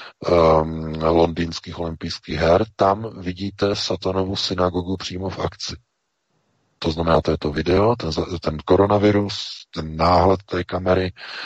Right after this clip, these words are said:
jak oni tam vlastně předvídají tu budoucnost, Boris Johnson v nemocnici, v té nemocniční posteli. Podívejte se na to video, s-, je-, je-, jsem k tomu dělal titulky, takže to je jejich proces, to znamená společný proces.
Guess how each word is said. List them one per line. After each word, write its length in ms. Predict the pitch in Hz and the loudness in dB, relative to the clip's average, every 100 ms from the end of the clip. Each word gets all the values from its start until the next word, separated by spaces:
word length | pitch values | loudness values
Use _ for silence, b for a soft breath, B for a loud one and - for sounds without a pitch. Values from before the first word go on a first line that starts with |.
| B | B
jak 160 | 90 78 | 0 0
oni 220 | 85 85 | -2 -4
tam 200 | 85 82 | -6 -6
vlastně 360 | 80 - - 80 | -6 -8 -8 -6
předvídají 600 | - 85 85 90 90 90 | -4 -4 -2 2 2 2
tu 100 | 92 | 0
budoucnost, 1080 | 87 87 87 - 87 82 82 - - - 82 | 0 0 -2 -10 -8 -8 -8 -12 -14 -10 -8
Boris 340 | 76 80 80 76 | -2 0 0 -2
Johnson 480 | 82 82 82 82 80 | -2 -2 -4 -8 -2
v 40 | |
nemocnici, 880 | 90 92 87 - 87 82 - 80 80 | 0 0 -2 -6 -6 -4 -4 -2 -2
v 80 | - | -4
té 120 | 80 | -4
nemocniční 640 | 80 82 - 80 - 82 | -2 -4 -6 -6 -6 -4
posteli. 440 | 90 - - 87 90 | -2 -2 0 2 2
Podívejte 420 | 143 127 120 101 | 2 4 4 2
se 120 | - | 0
na 100 | 87 | -2
to 100 | 80 | 0
video, 300 | 78 98 90 B B B B - | 4 4 4 B B B B -10
s-, 220 | - - 80 82 | -10 -8 -2 2
je-, 260 | 82 78 78 | 4 2 0
je-, 200 | 80 80 | -2 -2
jsem 200 | - 80 | -2 -4
k 80 | 80 | -2
tomu 220 | 82 82 | -4 2
dělal 260 | 82 76 73 | 4 4 4
titulky, 500 | 101 104 98 98 95 | 2 4 2 2 -2
takže 340 | - - 82 - | -6 -12 -6 2
to 140 | 92 | 6
je 160 | 95 104 | 6 4
jejich 520 | 85 82 85 95 - | 4 2 2 0 -2
proces, 560 | 98 95 - - - - | 0 0 -4 -12 -14 -8
to 80 | 85 | -4
znamená 420 | 85 85 85 82 | 0 2 2 0
společný 760 | - - 87 101 104 - 107 | -4 -4 2 2 0 -8 -8
proces. 360 | 110 113 - | -8 -8 -10